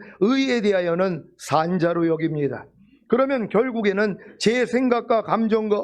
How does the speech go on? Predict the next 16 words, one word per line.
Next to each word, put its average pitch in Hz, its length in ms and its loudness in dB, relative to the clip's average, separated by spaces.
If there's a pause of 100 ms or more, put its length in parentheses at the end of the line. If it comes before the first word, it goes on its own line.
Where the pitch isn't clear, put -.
의지와 196 420 0
양심인 175 600 -2 (160)
혼과 220 420 0 (340)
보고 247 240 4
듣고 254 300 2
말하고 208 420 2
행동하는 202 500 0
몸을 190 400 2 (200)
이 247 240 2
말씀을 254 640 0
순종하는 190 760 0 (220)
의에게 214 680 0
종으로 170 440 -2
드려 170 360 0 (240)
거룩함에 170 800 0 (160)
이릅니다. 165 640 -2